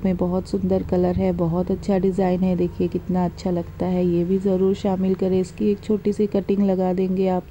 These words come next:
तो ये लग जाता है। और next है आपका कॉलियस। कॉलियस में भी आपको पता ही है, ढेरों color option है। ये देखिए, कितना सुंदर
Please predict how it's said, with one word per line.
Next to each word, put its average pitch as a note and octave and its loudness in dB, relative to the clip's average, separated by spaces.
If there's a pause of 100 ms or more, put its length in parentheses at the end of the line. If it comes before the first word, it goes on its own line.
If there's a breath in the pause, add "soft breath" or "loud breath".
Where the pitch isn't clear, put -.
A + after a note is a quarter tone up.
तो F#3 2
ये F3+ 4
लग F3 0
जाता F3+ -2
है। G3+ 0 (1300 loud breath)
और F3 0 (520)
next F#3+ -2
है G3+ 4
आपका F#3+ -2 (680)
कॉलियस। G#3 2
कॉलियस G3 2
में G3 0
भी G3 2
आपको F3+ -2
पता F#3 -2
ही G3+ 4
है, G3 2
ढेरों F#3+ 2
color F#3+ 0
option F#3 -2
है। F#3 0
ये F3+ 0
देखिए, F3+ -2
कितना F#3 -2
सुंदर F3+ -2